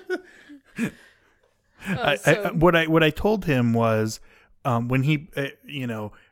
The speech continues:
Speaker 1: he, he said ha-, he wanted to know how well he did and, you know, whether or not it actually improved the, the podcast. And I said, "Well, you know, when you suggested doing the podcast, I didn't say no." So to him, that automatically meant,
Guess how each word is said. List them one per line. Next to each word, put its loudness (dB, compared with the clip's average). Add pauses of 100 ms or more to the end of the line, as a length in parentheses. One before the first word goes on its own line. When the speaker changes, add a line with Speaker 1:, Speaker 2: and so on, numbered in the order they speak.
(120)
Speaker 1:
he, -12
he -2
said -4
ha-, -8
he -6
wanted -4
to -12
know -2
how -4
well -4
he -10
did -4 (280)
and, -6
you -6
know, -8
whether -6
or -8
not -6
it -10
actually -8
improved -6
the, -8 (200)
the -8
podcast. -6
And -6
I -6
said, -6 (340)
"Well, 2
you -2
know, 0
when -4
you -4
suggested -4
doing 0
the -4
podcast, -2 (300)
I 0
didn't 0
say 0
no." -2 (260)
So 2
to -4
him, 0
that -2
automatically -4
meant, -8